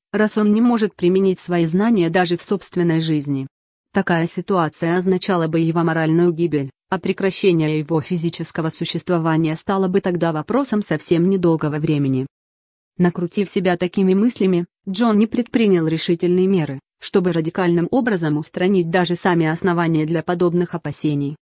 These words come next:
Как раз в это время, по-видимому, в связи с тем, что уже мало кто покупал персональные компьютеры, здоровые ящики, предпочитая ноутбуки,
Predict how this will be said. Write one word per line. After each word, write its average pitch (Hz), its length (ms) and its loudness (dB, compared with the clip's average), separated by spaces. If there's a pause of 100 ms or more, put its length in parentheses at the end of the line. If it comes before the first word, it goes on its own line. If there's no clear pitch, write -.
(240)
Как 180 180 0
раз 165 240 -2
в 170 60 0
это 185 200 0
время, 185 380 2 (220)
по-видимому, 170 680 2 (200)
в - 60 -14
связи 175 340 -2
с - 100 -12
тем, 285 300 2 (200)
что - 220 2
уже 214 220 0
мало 196 260 4
кто 175 200 0
покупал 170 440 -2
персональные 170 720 0
компьютеры, 175 720 0 (180)
здоровые 170 580 0
ящики, 147 640 -4 (200)
предпочитая 185 720 0
ноутбуки, 160 600 -2